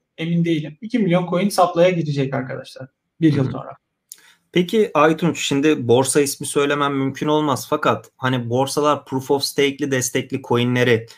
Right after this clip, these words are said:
Speaker 2: sen spot hesabında tut biz sana buradaki geliri vereceğiz diyor. Avalanche'da böyle bir şey olmayacak mı? Olsa belki bayağı bir
Speaker 1: Olmayacak.
Speaker 2: hani borsa ismi verme, veremezsin ama böyle bir şey olacak değil mi ileride? İlla herkes
Speaker 1: Çok
Speaker 2: kendi noduyla uğraşmayacak belki çünkü öyle yapanlar da olacak mutlaka.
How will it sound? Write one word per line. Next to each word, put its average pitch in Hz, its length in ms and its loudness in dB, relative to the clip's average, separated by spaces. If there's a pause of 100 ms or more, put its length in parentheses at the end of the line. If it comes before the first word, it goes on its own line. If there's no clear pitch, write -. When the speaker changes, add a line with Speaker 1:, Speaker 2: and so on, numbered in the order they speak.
(280)
Speaker 2:
sen 131 260 0
spot 139 380 -2
hesabında 135 580 2
tut - 240 -6
biz 123 140 -4
sana 131 340 2
buradaki 123 340 -4
geliri 123 300 0
vereceğiz 123 340 2
diyor. 107 140 -2
Avalanche'da 170 580 2
böyle 175 200 4
bir 170 80 -2
şey 165 140 2
olmayacak 143 560 0
mı? 110 100 -2
Olsa 131 360 0
belki 160 480 0
bayağı 151 300 6
bir - 60 6
Speaker 1:
Olmayacak. - 200 4 (880)
Speaker 2:
hani 139 280 0
borsa 202 300 4
ismi 208 300 2
verme, 208 500 4
veremezsin 175 540 2
ama 233 380 -4
böyle 180 180 2
bir 175 80 -4
şey 220 120 2
olacak 185 540 2
değil 233 60 -2
mi 254 100 0
ileride? 107 460 0 (880)
İlla 151 400 4
herkes 165 300 4
Speaker 1:
Çok 190 100 -4
Speaker 2:
kendi 151 260 -2
noduyla 151 440 2
uğraşmayacak 127 760 0
belki 131 280 0
çünkü 151 200 -2
öyle 147 260 4
yapanlar 175 520 0
da 135 40 -2
olacak 107 340 -4
mutlaka. 107 460 -10